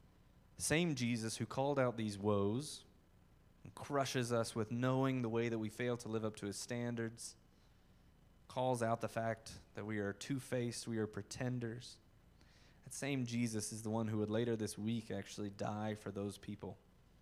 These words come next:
He would take all of their sins, even these very woes, he would take their hypocrisy to the cross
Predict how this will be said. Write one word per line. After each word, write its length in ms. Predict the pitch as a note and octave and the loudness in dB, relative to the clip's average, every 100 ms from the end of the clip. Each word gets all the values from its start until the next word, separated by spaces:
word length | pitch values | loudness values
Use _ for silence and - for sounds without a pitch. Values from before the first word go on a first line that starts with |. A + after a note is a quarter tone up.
| - - - - - - - - | -20 -20 -20 -20 -20 -20 -16 0
He 80 | |
would 120 | C3 C3 | 2 6
take 220 | D3 D3+ | 6 8
all 240 | C#3+ D3 | 8 8
of 80 | C#3+ | 6
their 140 | C#3 | 4
sins, 840 | B2 - E3 E3 D#3+ D#3+ - - - - - | 2 2 4 4 2 -2 -4 -8 -10 -20 -12
even 240 | C3+ B2+ B2+ | -6 0 4
these 200 | C#3 B2 | 4 6
very 300 | C3 C3+ B2+ | 4 6 4
woes, 500 | A2+ B2+ C3+ C#3 B2+ | 4 4 6 4 2
he 80 | B2+ | -2
would 100 | B2 | 0
take 200 | C3 C3 | 0 2
their 100 | A#2 | 0
hypocrisy 600 | A#2 C#3+ C3+ B2 - A2+ | 2 2 2 0 0 -2
to 120 | - | -2
the 80 | G#2 | -4
cross 480 | - B2+ B2 B2 | 0 2 2 0